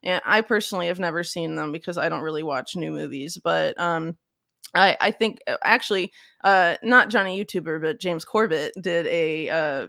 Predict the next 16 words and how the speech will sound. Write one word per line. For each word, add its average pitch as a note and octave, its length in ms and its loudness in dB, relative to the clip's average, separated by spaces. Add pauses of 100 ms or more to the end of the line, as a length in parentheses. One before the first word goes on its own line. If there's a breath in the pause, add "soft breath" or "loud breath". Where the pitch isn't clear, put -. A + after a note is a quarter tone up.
piece B3 320 -4
on, D3+ 440 -4
uh, C#3+ 380 -4 (260)
Elon C#3+ 280 -4
Musk, C#3+ 320 -6
right? D3 200 0
And E3 140 -6
in E3+ 120 -4
there, D#3+ 120 -4
he, E3+ 300 -6
he F3+ 120 -6
gets D#3+ 280 -6
into D3+ 120 -6
some E3 260 -2
of D3+ 120 -8
this, C3+ 380 -4